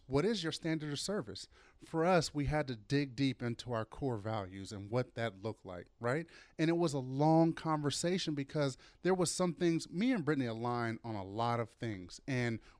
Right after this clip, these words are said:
we're very connected on what we wanna do with the business. But taking business out of the picture and really talking about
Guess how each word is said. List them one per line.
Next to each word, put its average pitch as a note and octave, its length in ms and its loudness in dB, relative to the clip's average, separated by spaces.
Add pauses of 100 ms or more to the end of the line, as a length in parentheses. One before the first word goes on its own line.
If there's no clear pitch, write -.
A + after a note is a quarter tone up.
we're C3+ 260 4
very C#3 440 2
connected C3 500 -4
on A2+ 160 -2
what A#2+ 180 2
we B2+ 100 -4
wanna A#2+ 240 -2
do A#2 160 -2
with A2+ 140 -6
the G2+ 80 -10
business. G#2+ 520 -6 (380)
But C#3 300 6
taking F3+ 400 0
business C3+ 480 0 (100)
out A#2 140 -4
of C3 120 -4
the D3+ 100 -4
picture G3+ 460 2 (420)
and B2+ 200 -2
really D#3 240 2
talking C#3+ 360 -2
about A#2+ 320 -2